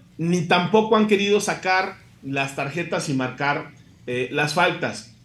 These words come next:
Ahora lo que vamos a tener es que ya cuando inició el partido se van a definir y se van a modificar las reglas, eh, del, del juego, ¿no? Eh, la Sala Superior le da cinco días al ine para que emita estos, este, lineamientos.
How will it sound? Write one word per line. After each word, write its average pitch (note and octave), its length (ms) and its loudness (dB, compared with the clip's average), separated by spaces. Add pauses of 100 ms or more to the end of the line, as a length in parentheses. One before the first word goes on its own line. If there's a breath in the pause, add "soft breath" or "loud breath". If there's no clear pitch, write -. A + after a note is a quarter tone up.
(120)
Ahora A3+ 380 8
lo G#3+ 160 4
que F3+ 80 2
vamos A#3 340 4
a G3+ 120 0
tener G3 460 -2
es F#3+ 220 0
que E3+ 260 0
ya C#4+ 260 2
cuando B3+ 280 0
inició E3+ 440 -2
el G#3 100 -4
partido F3+ 480 -2
se D#3+ 220 0
van A#3+ 300 0
a B3+ 60 2
definir F3+ 480 -4
y G3+ 60 -4
se C3+ 160 -6
van D#3 240 0
a F3+ 240 -4 (300 loud breath)
modificar C3 520 0
las D3 180 4
reglas, C#3 580 -2 (280)
eh, C3 360 2
del, C3+ 320 -2
del D#3 180 0
juego, A3+ 380 2 (260)
¿no? D#3 300 -4
Eh, C#3 160 0
la C#3 120 -2
Sala G#3 280 2
Superior F3+ 500 -2
le D3+ 80 -2
da D#3 160 0
cinco A3+ 420 -4
días G3+ 260 -2
al G3 140 -2
ine A#3 200 -2
para A#2+ 200 -8
que B2 100 -10
emita C#3 260 -4
estos, C#3+ 360 -6
este, C3+ 440 0
lineamientos. F3 720 0